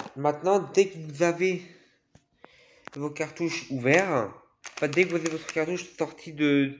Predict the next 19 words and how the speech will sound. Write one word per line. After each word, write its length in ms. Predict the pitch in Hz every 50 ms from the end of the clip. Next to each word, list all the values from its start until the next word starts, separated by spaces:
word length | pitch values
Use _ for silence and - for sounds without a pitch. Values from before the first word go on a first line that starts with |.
| -
de 80 | - 131
votre 140 | 131 135 131
carton, 420 | - 127 - - - 151 170 196 - - - - - - - - - - - - - - - - - - - - - - -
maintenant, 340 | 151 151 151 156 175 202
ce 140 | 208 208 - - -
qu'il 140 | - 165 -
faut, 180 | - 196 202
c'est 200 | 196 202 - 156
d'ouvrir 540 | 139 143 180 196 165 156 156 170 196 208 202 - - - - - - - _ - - - - -
leur 240 | 120 135 165 180 196
emballage. 540 | 196 180 190 185 170 156 139 123 113 110 98 82 - - _ _ _ _ _ _ _ -
Parce 140 | 123 127
que, 160 | - - - 151 _ _ _ _ _ _ _ _ _ _ _ _ _ _ _ -
mais 200 | - 147 151 175
avant 260 | 196 208 190 190 180 160
ça, 400 | - - 156 156 190 220 226 - _ _ _ _ _ _ _ _ _ -
on 100 | 127 139
va 180 | 143 135 - -
ouvrir 640 | 180 185 165 147 131 151 170 208 196 175 131 101